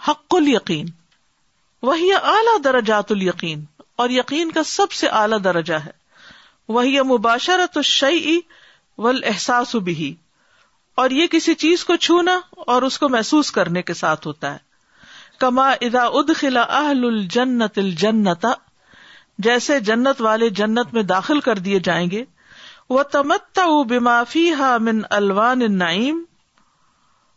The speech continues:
اور وہ فائدہ اٹھائیں گے اس میں رنگا رنگ نعمتوں کے ساتھ، وادخل اہل النار النار، اور آگ والے آگ میں داخل کر دیے جائیں گے۔ وَذَاقُوا مَا فِيهَا مِنْ أَلْوَانِ الْعَذَابِ،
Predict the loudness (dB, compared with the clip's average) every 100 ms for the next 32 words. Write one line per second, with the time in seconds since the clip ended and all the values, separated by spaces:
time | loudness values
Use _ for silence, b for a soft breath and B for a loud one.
0 | _ -2 0 2 2 2 2 2 2 0
1 | 0 -2 0 0 0 -2 0 -4 -4 -4
2 | -2 -4 -2 0 2 2 2 0 0 0
3 | 2 0 0 -2 -2 0 0 -2 _ B
4 | B B B B B -2 0 2 0 0
5 | 0 0 0 0 0 0 0 2 2 0
6 | -2 0 2 2 0 -4 _ b b b
7 | b _ -2 0 2 0 0 0 2 2
8 | 2 2 0 0 0 -2 -2 -2 0 -2
9 | 0 -2 -2 -6 -10 b b b b -2
10 | -2 2 2 2 2 2 4 2 2 0
11 | 0 0 0 2 0 -2 -2 0 2 2
12 | 2 0 0 0 0 0 0